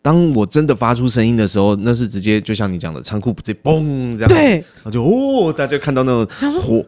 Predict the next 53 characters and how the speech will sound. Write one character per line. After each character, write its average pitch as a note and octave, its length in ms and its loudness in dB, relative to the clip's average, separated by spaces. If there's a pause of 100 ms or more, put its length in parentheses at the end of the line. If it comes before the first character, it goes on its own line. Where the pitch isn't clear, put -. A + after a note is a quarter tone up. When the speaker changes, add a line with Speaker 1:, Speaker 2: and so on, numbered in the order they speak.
Speaker 1:
火 A#2 320 -2
整 A2 140 -4
个 A2+ 80 -4
往 G2+ 180 -2
上 C#3 220 -2
窜， A#2+ 200 0
然 G#2 80 -2
后 A2+ 60 0
不 A2+ 100 -6
知 A2+ 80 -2
道 A2+ 140 2
发 G#2+ 160 0
生 G#2 120 -4
了 F#2+ 40 -4
什 G3+ 100 -4
么 - 120 -2
事 C4 60 0
情 B3+ 60 -2
Speaker 2:
然 - 40 2
后 B3 100 4
这 - 0 -
时 F3 140 -2
候 G#3+ 100 2
就 A3 180 2
说： G3+ 280 0
Speaker 1:
这 F#3+ 60 2
样 F#3 60 0
子。 - 60 -14 (240)
Speaker 2:
“你 F3 160 -8
这 A3+ 100 0
个 A3+ 80 0
人 G3 140 0
就 F#3+ 80 -4
是 G3+ 100 -6
没 E3 220 -4
礼 D#3+ 220 -4
貌， E3 280 -2
情 E3 220 -6
绪 F#3+ 100 -6
控 G3 200 -8
管 D3 180 -6
不 E3 240 -4
好。” C3 260 -10 (680)
Speaker 1:
<laughs> F4 140 4
Speaker 2:
<laughs> F4+ 220 -2
是 D4+ 360 -4
这 D#4+ 160 0
样 E4+ 80 -2
吗？ D4 100 0
Speaker 1:
之 A#2 200 2 (140)
类 G2+ 240 4
的， D#2+ 320 -2
对。 F2 240 0